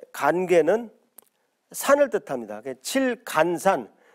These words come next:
요건 감이고 요건 간입니다. 예.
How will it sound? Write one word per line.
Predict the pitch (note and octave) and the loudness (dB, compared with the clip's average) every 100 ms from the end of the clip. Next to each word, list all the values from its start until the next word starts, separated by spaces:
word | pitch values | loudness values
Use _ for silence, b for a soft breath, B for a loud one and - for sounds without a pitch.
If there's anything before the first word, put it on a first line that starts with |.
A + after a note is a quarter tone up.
| b E3 | b 2
요건 | G3 B3 A#3+ | 6 6 4
감이고 | - C3+ F3 G3+ G3+ F#3 B3+ - | -2 0 2 2 0 4 4 4
요건 | F3+ F3 F#3+ | 0 0 -2
간입니다. | F3 - D3 E3 D3 B2+ B2+ - | -2 -2 0 0 -2 -2 -4 -4
예. | C3+ C3 G#2 | -8 -8 -10